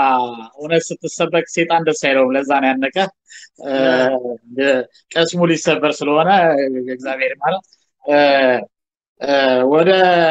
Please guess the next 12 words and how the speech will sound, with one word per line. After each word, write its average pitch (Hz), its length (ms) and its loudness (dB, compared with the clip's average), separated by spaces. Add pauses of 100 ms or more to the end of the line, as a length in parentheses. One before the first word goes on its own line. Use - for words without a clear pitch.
(540)
ጉዳይ 185 320 0
ስመለስ 214 500 0 (400)
አሁን 151 260 0
ቢኒያም 151 300 0
ካልከው 143 320 -4
ጋር 135 120 -2
ለማ-፣ 139 280 -2 (600)
ትንሽ - 320 -6
ለማለት 160 380 0 (1300)
ጃን 196 280 0
ሜዳን 214 380 0
ቅድም 175 380 -2